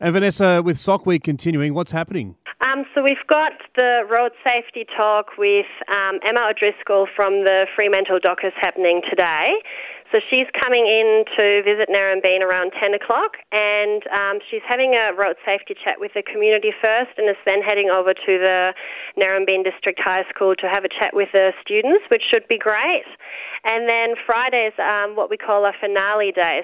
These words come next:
Speaker 2: So we start off with Fluoro Friday, and the whole community normally gets behind it and wears fluoro, um, just to show their support for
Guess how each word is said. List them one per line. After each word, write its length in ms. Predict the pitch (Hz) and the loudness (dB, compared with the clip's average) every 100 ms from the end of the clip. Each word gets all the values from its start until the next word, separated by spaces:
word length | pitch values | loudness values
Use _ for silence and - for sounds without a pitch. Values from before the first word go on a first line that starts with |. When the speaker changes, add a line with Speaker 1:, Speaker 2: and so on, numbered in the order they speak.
| - | -4
Speaker 2:
So 340 | 202 190 196 | 0 2 2
we 140 | 190 202 - | 2 -2 -2
start 240 | 226 240 | -2 0
off 100 | 240 - | -2 -2
with 120 | 208 - | -6 -2
Fluoro 360 | 208 202 202 196 | 0 2 0 -2
Friday, 600 | 202 190 208 320 359 214 | -2 -2 -2 -2 0 0
and 160 | 202 202 _ | -2 -6 _
the 160 | 208 202 | 0 0
whole 160 | 226 233 | 0 -2
community 460 | - 220 214 190 | -2 0 2 2
normally 320 | 185 180 185 180 | 2 2 0 0
gets 180 | 175 - | -2 -2
behind 440 | 196 185 180 180 175 | -6 -4 -2 0 0
it 140 | 175 | 2
and 180 | 175 175 - - - - - - | 0 -2 -8 -14 -12 -12 -10 2
wears 240 | 202 190 - - | 2 2 -4 -2
fluoro, 560 | 208 202 196 190 196 - | 0 2 0 2 0 0
um, 260 | 190 185 196 | -2 -2 -6
just 220 | 226 - | -10 -8
to 60 | 254 | -12
show 280 | - 214 202 | -4 -2 0
their 160 | 185 180 | -2 -4
support 560 | 175 - 196 185 185 180 - | -14 -6 0 4 4 2 -4
for 140 | 185 | -6